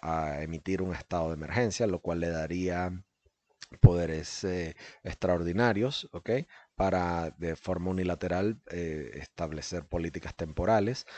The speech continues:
aunque esto le daría, lo pondría en riesgo de, de po-, de m-,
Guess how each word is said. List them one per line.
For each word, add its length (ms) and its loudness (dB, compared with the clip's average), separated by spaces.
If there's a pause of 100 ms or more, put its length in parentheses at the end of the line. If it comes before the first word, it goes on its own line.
(180)
aunque 340 4
esto 460 6
le 420 2
daría, 1120 0
lo 120 -6
pondría 320 -2
en 80 -4
riesgo 440 0
de, 240 0 (160)
de 260 -10
po-, 240 -10
de 160 -6
m-, 320 -6